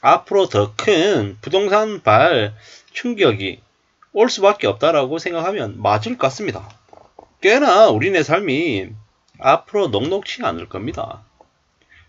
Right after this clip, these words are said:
저 부동산이 별일이 아닌 것처럼 여전히 얘기하는 언론, 유튜브, 그리고 전문가들이 많은데요.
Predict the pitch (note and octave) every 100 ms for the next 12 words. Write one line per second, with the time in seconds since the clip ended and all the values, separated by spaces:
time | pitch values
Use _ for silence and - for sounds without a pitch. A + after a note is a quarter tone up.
0 | - C#3+ C#3 D#3 A3 A#3+ G3+ B2+ D3 F3+
1 | A2+ G#2 - C3+ G#3+ B3+ C4 C4 A3 -
2 | F#2 G#2 A2 G#2+ A3 B3 E3 G3+ C3 F#2+
3 | G#2 G#2 G3+ B3+ F#3+ G2+ G2 B2 D3+ G3+
4 | A3+ _ _ - _ G#3+ A3 E3+ G#2+ G#2
5 | G3 D3 G2 - _ _ _ - B2 C3
6 | A#2+ E3 C4 - B2 A#2+ C3+ F3+ F#3 G#3+
7 | G#3 F#2+ F2 A2 F3+ D3 G#3+ C3